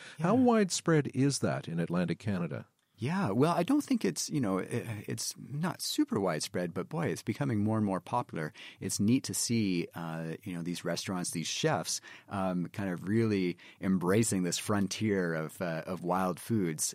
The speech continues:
Speaker 2: And, uh, you know, like, some of the se-, the chefs say, you know, "There's no book that really, uh, teaches us that we don't learn about this stuff in school."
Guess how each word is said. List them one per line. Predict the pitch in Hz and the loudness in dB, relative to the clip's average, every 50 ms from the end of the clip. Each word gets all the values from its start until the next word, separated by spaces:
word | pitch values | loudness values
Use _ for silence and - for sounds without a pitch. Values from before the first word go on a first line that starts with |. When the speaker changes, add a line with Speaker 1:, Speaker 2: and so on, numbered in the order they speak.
| _ | _
Speaker 2:
And, | - 101 90 85 82 80 - - | -6 -6 -4 -4 -4 -4 -4 -4
uh, | 85 80 80 80 80 | -4 -4 -4 -6 -6
you | - 95 101 | -6 -4 -4
know, | 98 92 | -4 -2
like, | 87 82 - | -4 -4 -2
some | - 139 143 | -2 0 0
of | 131 | 2
the | 101 90 | 0 0
se-, | - - 104 90 - - - | -2 -2 -2 -4 -4 -4 -8
the | 104 90 80 | -10 -8 -6
chefs | - - 87 82 - - | -4 -4 -4 -4 -4 -4
say, | - - 90 85 82 82 80 - - - - - - _ | -4 -4 -2 -2 -2 -4 -4 -6 -14 -20 -20 -20 -10 _
you | - 95 | -4 -2
know, | 90 87 82 82 82 82 | -2 -2 -2 -2 -4 -4
"There's | - 98 90 104 | -4 -4 0 2
no | 113 107 95 | 2 2 2
book | 92 - 101 117 101 95 - | 0 2 2 2 2 2 0
that | - 71 | -2 -2
really, | 73 95 107 110 107 107 98 95 92 87 85 85 - | 0 2 2 4 4 4 4 2 2 0 0 -2 -2
uh, | 78 85 85 82 - | -4 -4 -6 -6 -2
teaches | - 127 127 - 120 101 85 - | 0 0 0 2 0 -2 -2 -2
us | 78 76 76 - - | -2 -2 -2 -4 -4
that | 92 87 85 | -6 -4 -4
we | 104 101 107 | 0 0 2
don't | 98 101 98 - | 2 2 2 2
learn | 104 95 95 101 98 | 0 0 2 2 2
about | 95 85 85 73 | 2 0 0 -2
this | 80 80 | -2 -4
stuff | - - 90 71 - | -4 -4 -6 -6 -6
in | 76 | -6
school." | - - - 185 196 151 95 76 87 - | -8 -4 0 2 2 4 4 2 0 -2